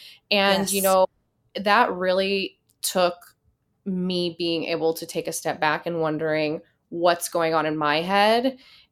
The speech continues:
Speaker 1: And for me, it was, I was trying so hard with this person and they were clearly not communicating to me what it was. And I was trying and I was trying. So finally,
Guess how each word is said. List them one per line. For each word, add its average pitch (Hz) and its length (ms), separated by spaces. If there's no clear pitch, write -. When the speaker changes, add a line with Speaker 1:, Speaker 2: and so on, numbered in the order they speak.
Speaker 1:
And 180 640
for 214 220
me, 185 360
it 160 140
was, 170 260
I 165 80
was 175 140
trying 175 380
so 170 220
hard 170 220
with 165 160
this 160 160
person 165 440
and 160 180
they 202 180
were 190 200
clearly 262 560
not 202 260
communicating 190 640
to 180 120
me 180 440
what 175 580
it 170 180
was. 185 480
And 160 100
I 160 60
was 165 160
trying 185 420
and 170 80
I 170 40
was 170 140
trying. 170 300
So 165 140
finally, 165 600